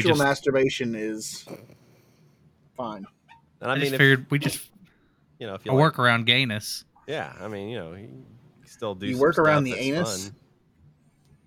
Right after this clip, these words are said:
Speaker 3: Nah.
Speaker 1: Now, T J,
Speaker 3: Nah.
Speaker 1: your ass is way too hairy. Now, Skylar, he's got that perfect little balloon knot.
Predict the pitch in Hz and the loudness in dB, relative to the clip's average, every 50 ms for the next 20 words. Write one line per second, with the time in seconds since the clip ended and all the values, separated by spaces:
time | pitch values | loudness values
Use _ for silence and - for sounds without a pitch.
0 | _ _ _ _ _ - 85 82 80 78 76 76 73 73 71 73 71 _ _ _ | _ _ _ _ _ -14 -12 -12 -10 -10 -12 -12 -14 -16 -16 -20 -20 _ _ _
1 | _ _ _ _ _ _ _ _ _ _ _ _ _ _ _ _ _ _ _ _ | _ _ _ _ _ _ _ _ _ _ _ _ _ _ _ _ _ _ _ _
2 | _ - - _ - - _ _ _ _ _ _ _ _ _ _ _ _ _ - | _ -20 -20 _ -20 -20 _ _ _ _ _ _ _ _ _ _ _ _ _ -10
3 | - 110 113 110 104 107 110 139 131 135 151 139 127 123 123 123 - 123 117 113 | -6 -4 -4 -2 0 2 2 4 4 4 2 2 0 0 -2 -4 -6 -10 -10 -8
4 | 120 123 120 120 - 127 120 117 120 117 113 113 113 110 - - - _ _ _ | -6 -4 -4 -4 -6 -6 -8 -6 -6 -6 -6 -6 -8 -10 -12 -16 -20 _ _ _
5 | _ _ _ _ _ _ _ _ _ _ _ _ _ _ _ _ _ _ _ _ | _ _ _ _ _ _ _ _ _ _ _ _ _ _ _ _ _ _ _ _
6 | _ _ _ _ _ _ _ _ _ _ _ _ _ _ _ _ _ _ _ _ | _ _ _ _ _ _ _ _ _ _ _ _ _ _ _ _ _ _ _ _
7 | _ _ _ - 131 127 - - - 175 226 294 247 190 170 160 185 220 233 240 | _ _ _ -6 -6 -6 -4 0 2 4 6 6 8 8 8 8 6 6 6 6
8 | 208 214 180 156 147 - 175 165 170 156 160 165 151 139 123 127 139 151 156 143 | 6 6 6 4 6 4 4 4 4 2 2 4 4 4 4 4 4 4 4 2
9 | 127 120 110 110 117 - - - | 0 0 -2 -2 -4 -4 -8 -14